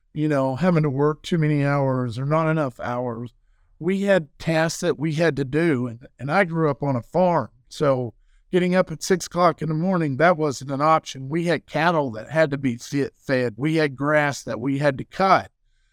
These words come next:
And then that was on my grandfather's side. My, my dad actually,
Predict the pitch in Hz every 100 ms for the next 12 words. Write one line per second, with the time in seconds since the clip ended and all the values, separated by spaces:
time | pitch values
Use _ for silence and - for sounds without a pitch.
0 | _ _ _ 147 151 151 151 147 117 160
1 | 202 165 147 151 143 117 151 190 185 135
2 | 123 113 - 123 117 123 110 117 _ 120
3 | 123 123 117 _ 151 190 202 151 120 131
4 | - 135 139 - 180 147 147 135 135